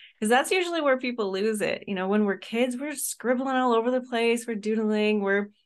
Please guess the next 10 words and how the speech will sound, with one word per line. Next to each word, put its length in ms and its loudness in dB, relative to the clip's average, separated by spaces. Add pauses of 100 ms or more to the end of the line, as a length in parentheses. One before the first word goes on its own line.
(460)
you 80 -6
know, 120 2
drawing 340 2
the 100 0
monsters. 720 0
We're 80 -6
drawing 280 0
our 100 2
families. 920 -4
And 260 -4